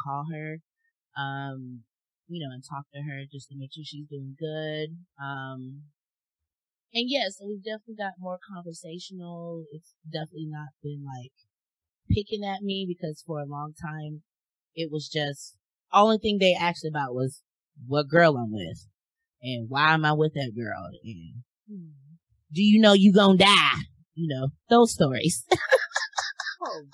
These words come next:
Speaker 2: boy. Um,
Speaker 1: I know, I know,
Speaker 2: I'm
Speaker 1: right?
Speaker 2: so sorry. Um, goodness gracious almighty. So, I'm sorry you went through that. And,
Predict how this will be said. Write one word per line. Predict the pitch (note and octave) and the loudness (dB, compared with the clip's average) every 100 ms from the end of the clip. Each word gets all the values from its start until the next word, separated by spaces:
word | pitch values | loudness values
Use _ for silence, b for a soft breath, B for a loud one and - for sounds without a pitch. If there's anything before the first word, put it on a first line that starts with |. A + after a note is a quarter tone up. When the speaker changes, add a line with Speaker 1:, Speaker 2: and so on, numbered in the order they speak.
| - | -10
Speaker 2:
boy. | F#3 D#3+ - _ _ _ - | -8 -8 -14 _ _ _ 0
Um, | C#4 C4+ D4 C4 | 4 6 4 4
Speaker 1:
I | |
know, | B3+ C4+ A3 G3+ | 6 8 8 6
I | A#3 B3 | 6 6
know, | C#4 B3 | 10 10
Speaker 2:
I'm | - | 10
Speaker 1:
right? | A3 B3 C4+ | 10 10 8
Speaker 2:
so | F#4 | 10
sorry. | G#4 E4 C#4 G3 E3+ _ _ _ - | 12 12 10 4 -6 _ _ _ 4
Um, | A#3+ B3+ A#3 G#3+ G3+ F#3 _ _ _ _ | 8 10 10 6 0 -10 _ _ _ _
goodness | B3+ F4+ C#4+ G3+ - | -4 -4 -4 -8 -4
gracious | A3 B3 B3+ B3+ | -2 -2 -4 -4
almighty. | A#3+ A3+ F3+ F3 D#3 _ _ _ - | -4 -2 -4 -6 -10 _ _ _ 2
So, | A#3+ A3+ G3 - _ _ _ | 4 4 0 -6 _ _ _
I'm | A3+ C4 | -2 -2
sorry | - G4 G#4 D4+ | -2 0 2 0
you | A#3+ A3 | -4 -8
went | G#3+ B3 - | -6 -6 -6
through | A3+ G#3 | -8 0
that. | G3+ G3 - | 2 2 0
And, | G#3+ G#3 G3+ G3 | -4 -4 -4 -10